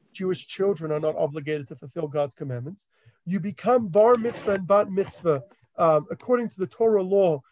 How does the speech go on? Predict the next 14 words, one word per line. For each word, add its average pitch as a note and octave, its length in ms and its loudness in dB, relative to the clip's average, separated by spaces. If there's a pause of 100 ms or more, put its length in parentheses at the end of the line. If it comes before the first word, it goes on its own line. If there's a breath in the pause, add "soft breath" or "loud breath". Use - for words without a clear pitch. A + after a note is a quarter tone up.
(120)
when F#3 180 2
you F3+ 100 -6
reach G3+ 320 -8
puberty, E3+ 500 -6 (280)
which F#3 180 -6
is E3+ 120 -6
defined G3 420 2
once F3+ 260 -2
one F#3 140 -4
has D#3+ 160 -8
two A3 180 -8
pubic F3+ 440 -10
hairs F3+ 400 -2 (300)
post F#3 340 -2